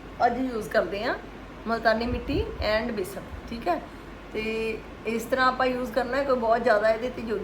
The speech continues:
ਜ਼ੋਰ ਲਾਉਣ ਦੀ ਤੁਹਾਨੂੰ ਲੋੜ ਨਹੀਂ ਹੈਗੀ ਕਿ ਬਹੁਤ ਮਸਾਜ ਕਰਨੀ ਹੈ, ਹਲਕੀ ਫੁਲਕੀ ਮਸਾਜ ਕਰਨੀ ਹੈ। ਤੇ ਬਸ ਆਪਾਂ ਫਿਰ ਇਹਨੂੰ ਲਾ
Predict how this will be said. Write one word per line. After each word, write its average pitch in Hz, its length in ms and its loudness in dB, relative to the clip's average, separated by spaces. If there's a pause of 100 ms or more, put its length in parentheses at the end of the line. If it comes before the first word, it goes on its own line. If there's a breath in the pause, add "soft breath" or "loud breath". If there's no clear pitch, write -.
ਜ਼ੋਰ 208 200 0
ਲਾਉਣ 220 220 2
ਦੀ 214 80 -4
ਤੁਹਾਨੂੰ 220 220 -2
ਲੋੜ 202 240 0
ਨਹੀਂ 214 140 -2
ਹੈਗੀ 196 300 -4 (640)
ਕਿ 220 60 -4
ਬਹੁਤ 220 300 2
ਮਸਾਜ 214 400 -2
ਕਰਨੀ 202 400 -2
ਹੈ, 330 120 -4
ਹਲਕੀ 220 320 0
ਫੁਲਕੀ 247 300 -4
ਮਸਾਜ 214 340 2
ਕਰਨੀ 185 340 -2
ਹੈ। 381 40 -4 (720)
ਤੇ 220 120 4
ਬਸ 214 300 0
ਆਪਾਂ 214 200 4
ਫਿਰ 214 200 -2
ਇਹਨੂੰ 233 200 -2
ਲਾ 208 140 2